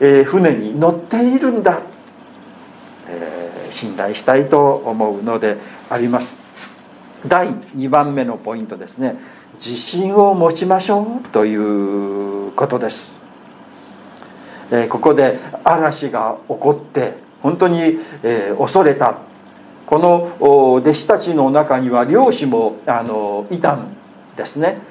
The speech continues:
ですから、こういう嵐には慣れていると思いますけれども、でも、お、漁師だから嵐はへっちゃらだよということではないん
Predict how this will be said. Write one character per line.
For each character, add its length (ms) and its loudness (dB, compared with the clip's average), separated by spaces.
で 80 2
す 80 -4
か 80 6
ら、 100 4
こ 200 4
う 20 0
い 60 0
う 160 6
嵐 460 4
に 180 -4
は 440 2
慣 180 0
れ 120 0
て 160 -2
い 160 -2
る 140 -4
と 220 -4
思 220 0
い 80 -4
ま 160 -2
す 220 -14
け 140 2
れ 160 4
ど 200 4
も、 480 0
で 120 8
も、 280 4
お、 280 6
漁 240 2
師 120 -2
だ 120 4
か 100 4
ら 280 4
嵐 300 0
は 140 -4
へ 100 -6
っ 60 -12
ち 120 -6
ゃ 40 0
ら 100 0
だ 140 4
よ 160 2
と 140 -6
い 60 -6
う 60 -12
こ 100 -10
と 100 -12
で 100 -12
は 160 -12
な 220 0
い 40 -4
ん 240 -10